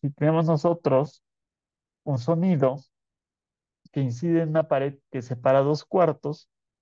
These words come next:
una parte de ese sonido va a lograr atravesar al segundo cuarto. Y esa cantidad de decibeles que llegue en el segundo cuarto va a ser menor que en el primero, porque va a haber una pérdida en la pared, va a haber una cierta absorción, fricción, vibración que se va a quedar en el sólido.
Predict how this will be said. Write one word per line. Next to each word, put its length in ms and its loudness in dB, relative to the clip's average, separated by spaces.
una 240 -2
parte 340 0
de 60 4
ese 140 -6
sonido 460 -2
va 100 2
a 40 2
lograr 460 -2
atravesar 840 -4
al 140 -10
segundo 540 -8
cuarto. 360 -2
Y 160 0
esa 400 2
cantidad 360 -2
de 60 -2
decibeles 640 -4
que 240 -8
llegue 320 -2
en 120 -6
el 120 -6
segundo 340 -10
cuarto 320 -4
va 100 0
a 20 -6
ser 160 -4
menor 340 0
que 80 -10
en 80 -8
el 100 -8
primero, 380 -2
porque 300 -8
va 60 -2
a 20 0
haber 100 -2
una 140 -2
pérdida 500 -2
en 80 -6
la 140 -8
pared, 320 -8
va 60 4
a 20 2
haber 120 4
una 200 0
cierta 300 -4
absorción, 760 -4
fricción, 640 -6
vibración 560 -4
que 220 -4
se 140 -8
va 80 -2
a 80 -8
quedar 220 -4
en 120 -8
el 80 -14
sólido. 480 -8